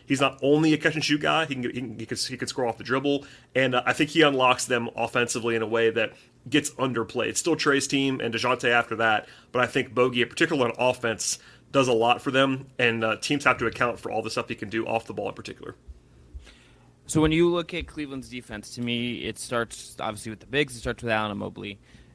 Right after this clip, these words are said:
Speaker 2: Brad, when you look at what teams have done to stop Atlanta,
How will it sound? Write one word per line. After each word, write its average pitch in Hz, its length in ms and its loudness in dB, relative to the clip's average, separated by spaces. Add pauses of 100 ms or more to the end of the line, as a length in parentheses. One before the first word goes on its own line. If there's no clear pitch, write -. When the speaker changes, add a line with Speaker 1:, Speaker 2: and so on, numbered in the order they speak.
(180)
Speaker 2:
Brad, 139 180 0
when 131 160 -2
you 147 120 2
look 160 220 0
at 139 80 -2
what 123 300 0
teams 127 300 -4
have 113 120 -6
done 117 180 -2
to - 120 -14
stop - 380 -2
Atlanta, 160 500 -2